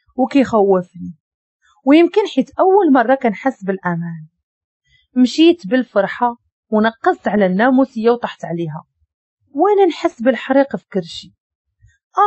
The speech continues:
"آي، إيش هذا؟ أوف!"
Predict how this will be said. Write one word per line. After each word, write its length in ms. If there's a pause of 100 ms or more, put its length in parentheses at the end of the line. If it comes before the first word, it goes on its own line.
(100)
"آي، 280 (100)
إيش 280
هذا؟ 380 (840)
أوف!" 520